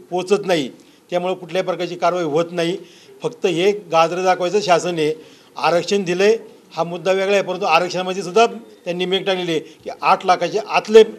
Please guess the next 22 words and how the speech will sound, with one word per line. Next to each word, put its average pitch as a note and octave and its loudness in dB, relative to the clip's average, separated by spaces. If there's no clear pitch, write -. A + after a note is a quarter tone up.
आतल्या F3+ 4
लोकांकरता F#3 2
आरक्षण F3 6
आहे. B2 -4
मी D#3+ -8
तिथं G3 -2
पण G#3+ 4
आमच्या, E3+ 0
आमच्याच, F#3 -2
मी F#3 -4
स्वतः, E3+ -4
स्वतः F3 0
वाढ F3 2
वाचलावायचं E3+ 0
त्यांनी F3 -6
काम E3+ -2
केलेलं F3 -2
आहे, F#3+ 0
परंतु F3 -2
ह्या F#3 0
गुन्ह्याच्या F#3+ 0
बाबतीमध्ये F3+ -2